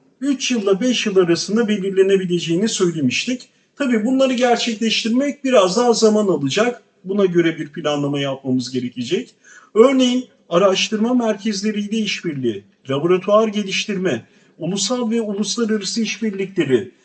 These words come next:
e, ikili değişim programlarının sayısının artırılması, ortak programların açılması gibi. Peki sorumlular kimler olacaktır?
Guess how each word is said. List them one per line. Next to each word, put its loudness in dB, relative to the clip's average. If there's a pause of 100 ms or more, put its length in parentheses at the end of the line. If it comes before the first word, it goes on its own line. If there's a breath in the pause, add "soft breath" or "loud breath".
(300 soft breath)
e, -2 (220)
ikili 2
değişim 2
programlarının 4
sayısının 2
artırılması, 0
ortak 0
programların 0
açılması -4
gibi. -4 (400)
Peki -2
sorumlular 2
kimler 0
olacaktır? -4